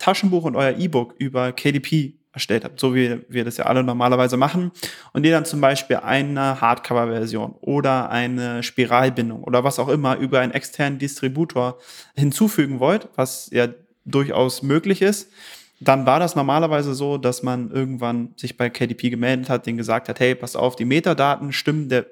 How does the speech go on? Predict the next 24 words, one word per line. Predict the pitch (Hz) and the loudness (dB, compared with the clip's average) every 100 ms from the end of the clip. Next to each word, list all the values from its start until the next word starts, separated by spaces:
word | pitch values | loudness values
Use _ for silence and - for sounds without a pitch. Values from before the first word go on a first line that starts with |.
| - | -2
überein | 127 98 160 202 | 2 4 4 2
von | 202 | -2
den | 180 | 0
beiden | 165 160 156 | 0 0 0
Büchern, | 160 151 143 | -4 -4 -2
könnt | 156 156 | -2 -2
ihr | |
die | 135 | -4
bitte | 131 127 113 | -4 -4 -4
zusammenfügen?“ | - 123 151 - 156 151 147 - - _ | 0 0 0 0 -2 -4 -8 -18 -20 _
Beziehungsweise | 135 - 151 143 131 135 | -2 2 4 4 2 2
Amazon | 135 131 131 | 2 2 0
hat | 127 | 0
die | 123 | 0
meistens | 123 127 - | -2 -2 -6
auch | - | -8
von | - 123 | -6 -2
selber | 120 123 131 - | 2 2 2 2
irgendwann | 165 175 143 131 | 2 2 -2 -2
zusammengefügt, | 117 127 151 - 139 131 - - | -2 -2 -2 -4 -6 -6 -4 0
wenn | 135 | 0
sie | 139 | 0
festgestellt | 139 123 - 123 - 113 117 | 0 -2 -2 -6 -4 -4 -2
haben, | 120 123 | -4 -4